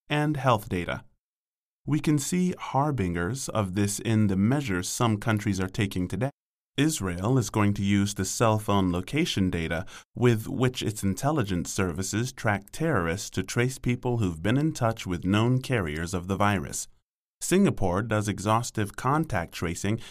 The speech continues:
and publishes detailed data on each known case, all but identifying people by name. We don't know exactly what this new future looks like, of course, but one can imagine a world in which, to get on a flight,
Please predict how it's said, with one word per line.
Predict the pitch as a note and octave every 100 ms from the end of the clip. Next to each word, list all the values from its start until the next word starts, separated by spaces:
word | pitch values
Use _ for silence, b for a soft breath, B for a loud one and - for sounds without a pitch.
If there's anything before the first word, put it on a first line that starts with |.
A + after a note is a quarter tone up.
| B
and | A2 G2+
publishes | B2+ D3 D#3 - D#3 B2
detailed | A#2+ C3 C3 C3 C3 G#2+
data | F#2 F#2+
on | G2+ E2+ F2+ -
each | A2 - A#2+
known | G#2 G#2 G#2
case, | G#2 D2+ - - _ _ -
all | G#2 F2
but | E2 E2
identifying | D#2+ A2 C#3 G#2+ F2 D#2+ E2+
people | G#2 F2 G2
by | G#2+ G#2 G#2
name. | G#2+ C#3 E2+ - - _ _ _ _ -
We | D3
don't | F#3 A3
know | F3+ E3+
exactly | C3 C3 C3 - B2+
what | G2+ B2+ C3+
this | C3+ -
new | A#2 B2+
future | G#2 A#2+ B2+ - F2
looks | C3 - G2
like, | C#2+ -
of | C2+ -
course, | F#2 D#2 - B B
but | A#2+ A#2
one | A2 D#3 F3+
can | - E3 F3
imagine | E3+ B2+ A2+ A#2 A#2+
a | G2+
world | G2 B2+ C#3 D3
in | - C3+
which, | G#2 G2+ - -
to | F#2+
get | A2 A2
on | G2
a | E2
flight, | - C3+ D#3